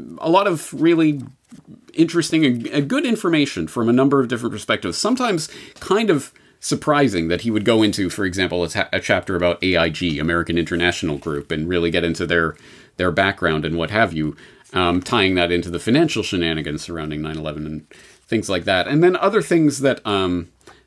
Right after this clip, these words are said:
that I, I, I haven't really seen any other nine eleven researchers picking up on, talking about, um, the Koch deception, the C I A's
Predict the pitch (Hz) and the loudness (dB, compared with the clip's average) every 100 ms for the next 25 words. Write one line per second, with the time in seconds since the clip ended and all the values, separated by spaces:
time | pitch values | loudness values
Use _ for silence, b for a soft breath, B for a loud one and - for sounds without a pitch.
0 | - 101 98 101 95 87 _ 101 90 - | -6 -4 -4 -4 -4 -6 _ -6 -4 -4
1 | - 101 110 104 107 - _ - 123 160 | -4 -2 0 0 -4 -8 _ -4 0 0
2 | 151 - 139 113 123 151 165 160 156 156 | 0 2 2 4 4 2 2 0 0 0
3 | 156 156 156 156 156 156 160 147 - 147 | 0 0 2 0 0 -4 -2 -4 -2 -2
4 | 151 151 147 151 156 151 131 123 120 107 | 0 0 0 -2 -2 0 -2 2 2 4
5 | 104 98 98 92 90 90 B B B 101 | 2 0 0 0 0 -4 B B B 0
6 | 98 92 - - 123 120 - 110 - 123 | 0 0 -6 -2 2 2 0 -4 0 0
7 | - - 117 107 - 110 107 101 104 95 | 0 0 2 2 0 2 2 4 2 0